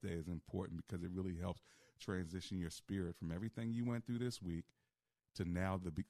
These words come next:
first day of the week where you're gonna worship the Lord and, and give your offering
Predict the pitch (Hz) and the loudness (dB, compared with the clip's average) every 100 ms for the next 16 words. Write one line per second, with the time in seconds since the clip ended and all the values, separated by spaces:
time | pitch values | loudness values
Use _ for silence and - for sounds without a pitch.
0 | - 104 104 - 85 76 80 80 78 - | 0 0 0 0 -2 0 -2 -2 -2 -2
1 | 85 80 82 80 - - - 92 90 98 | -2 0 0 -2 -6 -12 0 0 2 -2
2 | - 85 85 80 78 80 80 - 82 78 | -4 -4 -2 -2 -2 -4 -4 -4 -4 -4
3 | 80 90 87 82 - - _ 92 - 87 | -2 2 2 0 -6 -20 _ -2 0 0
4 | 82 - 90 85 85 | -2 -2 -2 0 -2